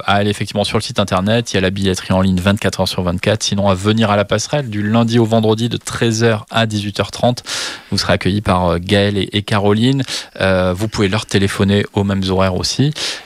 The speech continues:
Et puis, euh, et puis on parlait de cette journée du vingt-huit septembre, elle sert à ça aussi, voilà, de passer dans cette journée. La billetterie sera ouverte du matin, euh, du matin au soir pour échanger, être conseillé sur les choix de spectacle, enfin voilà, de prendre le temps de, de, de se renseigner.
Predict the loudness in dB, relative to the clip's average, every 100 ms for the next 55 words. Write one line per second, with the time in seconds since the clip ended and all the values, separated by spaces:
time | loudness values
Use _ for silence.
0 | -2 0 0 -2 0 2 2 2 0 0
1 | 2 0 2 2 2 2 0 -2 -2 -2
2 | 0 0 0 0 0 0 0 2 2 0
3 | 0 0 0 -2 -6 -2 -2 0 0 0
4 | -2 -2 0 2 2 2 -2 -2 -2 2
5 | 2 2 2 0 0 0 0 0 0 0
6 | 2 2 0 2 2 2 -2 -16 -16 -14
7 | -2 2 2 0 -2 0 2 2 0 -4
8 | 0 2 2 0 -4 -2 -4 -2 -4 0
9 | 0 0 -2 -2 0 0 -2 -6 -4 0
10 | 2 2 0 -2 -2 -2 -2 -2 -2 -2
11 | -2 -2 -2 0 -2